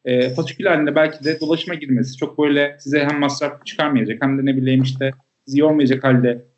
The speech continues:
e, ufak da olsa bir, e, şeyin olması, demo gibi bir içeriğin olması iyi olabilir. Belki o, e,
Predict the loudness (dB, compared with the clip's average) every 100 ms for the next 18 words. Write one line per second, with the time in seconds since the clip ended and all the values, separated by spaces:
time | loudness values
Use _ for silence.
0 | _ -6 -2 -2 -2 0 2 2 2 2
1 | 0 -4 -12 -12 -8 -8 -4 -2 2 2
2 | 2 -2 -8 -8 -10 _ _ -2 4 6
3 | 6 2 0 0 0 2 2 -2 -4 0
4 | 2 2 0 -2 0 0 -2 -2 -2 -2
5 | -4 -6 -4 -2 -2 -4